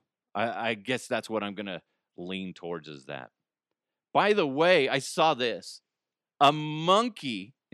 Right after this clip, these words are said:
<laughs> is on the loose in the Scottish Highlands after escaping from a wildlife park. Dude, the amount of animals that we talk about on this program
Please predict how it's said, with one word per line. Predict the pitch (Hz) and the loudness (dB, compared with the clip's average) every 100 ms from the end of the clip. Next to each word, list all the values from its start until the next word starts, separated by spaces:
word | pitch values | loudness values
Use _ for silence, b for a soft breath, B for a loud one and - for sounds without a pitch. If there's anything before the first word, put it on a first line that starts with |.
| 170 | -10
<laughs> | - _ | -12 _
is | 180 170 131 | 2 2 0
on | - 156 190 | 0 2 2
the | 180 | 2
loose | 147 143 185 113 85 - - _ _ _ _ - | 0 0 -2 -2 -8 -18 -20 _ _ _ _ -6
in | 139 | -2
the | 151 | -2
Scottish | - - 147 156 175 - | -4 -2 2 2 2 -2
Highlands | 135 156 160 110 92 | 2 2 2 -2 -4
after | 113 113 120 | -8 -6 -8
escaping | 98 - 123 131 120 | -8 -6 -4 -4 -8
from | 113 113 107 | -8 -6 -4
a | |
wildlife | 87 90 117 113 90 90 85 | -6 -6 -6 -8 -6 -8 -10
park. | - 92 76 _ _ _ _ _ _ _ _ _ | -10 -8 -8 _ _ _ _ _ _ _ _ _
Dude, | 120 131 110 | -4 -4 -4
the | 117 147 | -6 -4
amount | 147 170 302 403 | -2 -2 -2 -2
of | 254 143 | -6 -8
animals | 123 127 156 147 120 104 95 | -4 -2 -2 0 -2 -2 -6
that | 120 104 | -8 -6
we | 135 | -6
talk | 110 120 139 | -2 -2 -2
about | 117 104 - | 0 -2 -2
on | 104 110 | -4 -4
this | 107 107 | -4 -6
program | _ 123 139 104 92 90 | _ -4 -4 -4 -6 -8